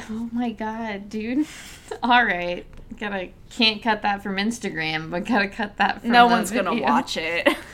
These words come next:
Speaker 1: Uh, I don't know. Who knows? Anyway, Rorschach, three different ways. There's an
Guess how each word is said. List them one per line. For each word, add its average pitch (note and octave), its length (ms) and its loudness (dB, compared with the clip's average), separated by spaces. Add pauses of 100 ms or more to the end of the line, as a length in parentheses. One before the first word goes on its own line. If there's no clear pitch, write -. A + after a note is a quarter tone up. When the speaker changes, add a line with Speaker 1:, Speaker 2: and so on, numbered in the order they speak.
(440)
Speaker 1:
Uh, F#3 420 0
I A3 60 -6
don't C4 160 0
know. G#3+ 180 0 (320)
Who D4+ 80 -4
knows? G#3+ 320 -2 (320)
Anyway, F#3+ 840 2 (920)
Rorschach, G3+ 800 4
three A3+ 160 -2
different G3+ 260 -4
ways. F3 320 -2
There's E3+ 300 -2
an E3+ 260 -6